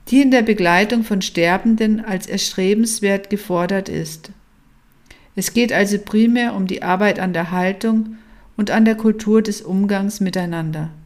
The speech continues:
Wenn es stimmt, dass der Tod die wahren Werte des gelebten Lebens offenbart, sollten wir erahnend versuchen,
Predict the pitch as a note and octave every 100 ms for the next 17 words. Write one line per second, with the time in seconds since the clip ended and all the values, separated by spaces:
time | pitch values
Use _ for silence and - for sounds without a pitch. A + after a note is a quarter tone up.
0 | - _ _ _ _ - _ F#3 F#3+ F#3+
1 | - A#3 B3+ G#3+ - - _ _ _ _
2 | _ - F#3+ - F3+ - G#3 B3 - A3+
3 | F3+ F3+ G3+ A3 F#3 G3+ G#3+ G3+ - G3+
4 | F3+ G3 G#3 - G3 G3+ A3+ G#3 - F3
5 | F3 D#3+ E3 F#3+ - - - - - -
6 | - G3 A3 A3 A3 G#3 G3 E3 - E3
7 | E3+ G3+ A3 A3 A3+ - A3 A3+ B3 A#3+